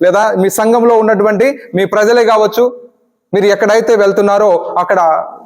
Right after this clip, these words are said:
మీ గురించి లేనిపోని అనుమానాలు క్రియేట్ చేస్తూ, నే-, లేనిపోని, ఆ, ఏమంటారు, తప్పుడు ప్రచారం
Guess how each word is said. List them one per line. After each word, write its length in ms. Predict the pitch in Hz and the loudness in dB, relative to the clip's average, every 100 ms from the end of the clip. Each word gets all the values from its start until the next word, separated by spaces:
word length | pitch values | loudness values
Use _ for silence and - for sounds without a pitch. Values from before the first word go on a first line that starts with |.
| 165 | -4
మీ 160 | 214 | 0
గురించి 600 | 214 277 240 185 208 269 - - _ 180 | 2 2 0 2 0 0 -6 -20 _ 0
లేనిపోని 560 | 240 226 226 226 285 | 2 2 0 0 0
అనుమానాలు 640 | - 170 214 226 220 208 196 | 0 0 0 2 2 0 0
క్రియేట్ 380 | 185 185 185 | 0 -2 -2
చేస్తూ, 360 | 175 - 156 - - 151 | -4 -2 -2 -4 -6 -4
నే-, 160 | 185 | 0
లేనిపోని, 800 | 226 175 214 226 226 220 240 320 - - | 0 2 0 0 0 0 0 -2 -6 -2
ఆ, 400 | 175 165 160 160 156 | 0 2 2 2 0
ఏమంటారు, 300 | 175 175 175 | 0 0 -2
తప్పుడు 380 | - - 294 254 | -2 -2 -2 0
ప్రచారం 460 | - - 185 170 | -2 0 -2 -2